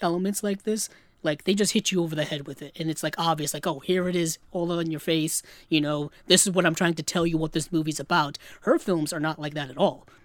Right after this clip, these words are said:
Not even Portrait of a Lady on Fire. Like, they're just, it's just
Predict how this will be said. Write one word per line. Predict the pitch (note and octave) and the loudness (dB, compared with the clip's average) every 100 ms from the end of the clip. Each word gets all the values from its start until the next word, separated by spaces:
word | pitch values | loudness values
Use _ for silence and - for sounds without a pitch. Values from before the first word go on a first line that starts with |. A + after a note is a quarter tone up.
| - | -2
Not | E3+ | 0
even | G3+ G3 E3+ | 2 0 -2
Portrait | - F#3+ - | -4 -4 -4
of | E3+ D#3 | -6 -4
a | |
Lady | D#3+ D#3 | -4 -4
on | D3+ C3+ | -6 -2
Fire. | F#3 E3 - - - - | 0 0 -4 -20 -20 -8
Like, | D#3 D3 | -6 -2
they're | E3 | -2
just, | D#3+ D#3 - | -2 -4 -4
it's | - D3+ | -4 -4
just | - | -4